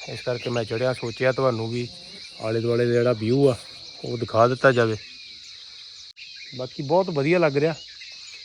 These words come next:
ਬਕ-, ਵੱਖਰਾ ਹੀ ਐਕਸਪੀਰੀਅੰਸ ਰਿਹਾ ਇਹ ਨਾਈਟ ਕੈਂਪਿੰਗ ਦਾ।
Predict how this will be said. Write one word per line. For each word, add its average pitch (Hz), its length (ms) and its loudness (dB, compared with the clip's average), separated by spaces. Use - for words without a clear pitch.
ਬਕ-, 135 240 -6
ਵੱਖਰਾ 135 300 2
ਹੀ 139 240 0
ਐਕਸਪੀਰੀਅੰਸ 131 600 0
ਰਿਹਾ 117 220 0
ਇਹ 123 240 -2
ਨਾਈਟ 113 260 -6
ਕੈਂਪਿੰਗ 110 460 -4
ਦਾ। 117 120 -6